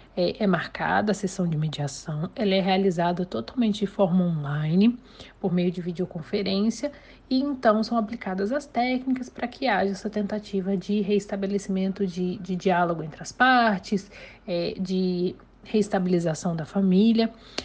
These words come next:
Se for, ah, positivo, se as partes, se os envolvidos no conflito chegarem a um acordo,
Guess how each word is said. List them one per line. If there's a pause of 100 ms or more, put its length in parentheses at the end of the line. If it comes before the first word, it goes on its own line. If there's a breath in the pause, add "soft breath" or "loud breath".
(100)
Se
for,
ah,
positivo,
se
as
partes,
se
os
envolvidos
no
conflito
chegarem
a
um
acordo,